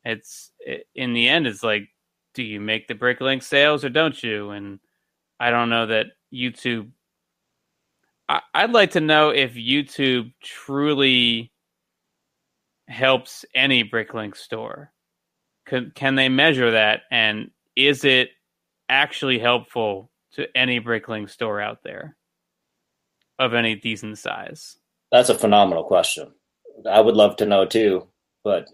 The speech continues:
Speaker 2: I would also like to start being one of the cool kids and make videos too, you know what I mean? Like,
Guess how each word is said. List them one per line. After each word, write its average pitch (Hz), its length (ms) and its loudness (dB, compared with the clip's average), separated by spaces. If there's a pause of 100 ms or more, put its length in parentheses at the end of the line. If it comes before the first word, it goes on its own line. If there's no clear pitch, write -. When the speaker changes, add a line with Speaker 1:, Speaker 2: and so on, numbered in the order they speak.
Speaker 2:
I 104 60 2
would 98 140 4
also 107 300 6
like 95 300 4
to 92 100 -10
start - 520 0 (920)
being 95 220 -6
one 92 140 -2
of 85 60 -6
the 82 60 -10
cool 107 260 -2
kids 80 340 -8
and 80 180 -14 (180)
make 85 300 -10 (560)
videos 82 500 -6
too, 104 200 2
you 78 140 -6
know 80 80 -4
what 80 120 -2
I 85 60 -4
mean? 101 200 -4
Like, 80 300 -2